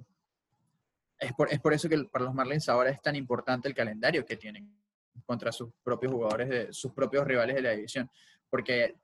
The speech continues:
dependes de ti mismo y no tienes que estar pendiente de lo que esté pasando en otros estadios para, para poder, eh, clasificar. Y una vez que, eh, que estás jugando con, con esas condiciones, eh, puedes estar más tranquilo y las cosas te pueden salir mejor.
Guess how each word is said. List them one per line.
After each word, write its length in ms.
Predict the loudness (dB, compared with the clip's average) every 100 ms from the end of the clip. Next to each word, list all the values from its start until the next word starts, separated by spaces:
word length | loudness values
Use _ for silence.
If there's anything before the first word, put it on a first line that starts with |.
| -6
dependes 420 | -4 0 2 4
de 100 | 4
ti 120 | 2
mismo 360 | -4 -4 -6 -8
y 80 | -6
no 120 | -4
tienes 240 | -4 -6
que 60 | -6
estar 240 | -2 -2
pendiente 380 | -2 -4 -2 0
de 40 | 0
lo 140 | -2
que 60 | -8
esté 160 | -12
pasando 380 | -10 -8 -6 -6
en 80 | -6
otros 220 | -6 -8
estadios 360 | -4 0 2 0
para, 360 | -4 -6 -6 -14 _ _ _ _ -8
para 220 | -4 -4
poder, 240 | -4 -2
eh, 300 | 0 0 -2 -10 _
clasificar. 580 | -6 -6 -8 -2 0 0 -2
Y 80 |
una 220 | -6 -2 -2
vez 100 | -2
que, 120 | -2 -4 -6 _ _
eh, 160 | -20 -20
que 60 | -18
estás 180 | -10 -4
jugando 440 | 0 0 -2 -6
con, 300 | -4 -6 -8
con 160 | -8 -8
esas 180 | -8 -8
condiciones, 680 | -6 -6 -4 -2 -2 -6 _ _ _
eh, 380 | -8 -8 -10 -16 -18 -20 _ _
puedes 200 | -6 -4
estar 300 | -2 -2 -4 _ -20 -20
más 340 | -12 -10 -8
tranquilo 420 | -8 -8 -4 -4 -4
y 40 |
las 120 | -8 -14
cosas 200 | -16 -14
te 80 |
pueden 200 | -6 -6
salir 260 | -4 -8 -8
mejor. 260 | -8 -10